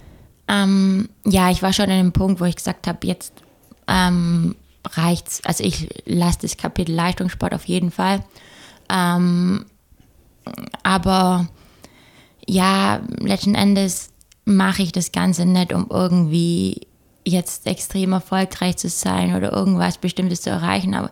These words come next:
ich mach das einfach, weil's mir, weil mir das Laufen so viel gibt und so viel Spaß macht und das hat mich dann auch wieder irgendwie dazu gebracht zu sagen, "Komm, Alina, jetzt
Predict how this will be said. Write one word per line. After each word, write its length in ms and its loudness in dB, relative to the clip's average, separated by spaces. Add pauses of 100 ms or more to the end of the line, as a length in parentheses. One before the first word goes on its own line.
(340)
ich 140 -8
mach 160 2
das 140 -4
einfach, 300 -4
weil's 180 -2
mir, 100 2 (300)
weil 260 0
mir 380 2 (280)
das 180 -2
Laufen 360 2
so 200 -2
viel 360 -2
gibt 320 -2
und 100 0
so 140 -4
viel 160 -4
Spaß 480 -2
macht 320 -2
und 160 -2 (560)
das 380 -2
hat 180 -4
mich 140 0
dann 180 0
auch 200 2
wieder 380 0
irgendwie 320 2
dazu 280 0
gebracht 520 -2
zu 120 -6
sagen, 240 -2
"Komm, 200 -4
Alina, 280 0
jetzt 320 -6